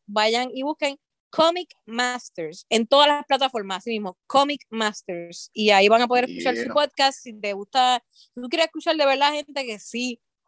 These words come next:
Speaker 1: sepa de esto de, de los cómics, este, y no solamente de superhéroes, porque ustedes como que saben bastante de otros tipos de, de cómics,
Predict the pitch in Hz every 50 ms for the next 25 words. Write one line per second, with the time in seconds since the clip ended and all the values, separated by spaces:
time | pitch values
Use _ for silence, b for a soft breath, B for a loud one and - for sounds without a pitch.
0 | _ _ _ _ - - - 240 233 220 240 233 220 220 214 - 247 226 220 208
1 | 208 208 202 202 202 208 _ 220 208 208 208 208 214 - - 214 214 - - 226
2 | 196 190 190 190 185 180 175 165 165 - - 233 247 247 - 302 311 330 339 381
3 | 359 - 349 339 277 294 247 208 214 226 233 214 196 202 190 190 190 202 - 202
4 | 196 - 190 185 180 185 196 - 262 240 233 233 - 208 190 190 202 214 208 214
5 | 220 - 208 202 202 202 202 208 196 190 185 175 170 190 190 196 185 - 208 208
6 | 202 190 202 190 185 185 185 185 185 185 185 196 190 208 202 185 180 185 - -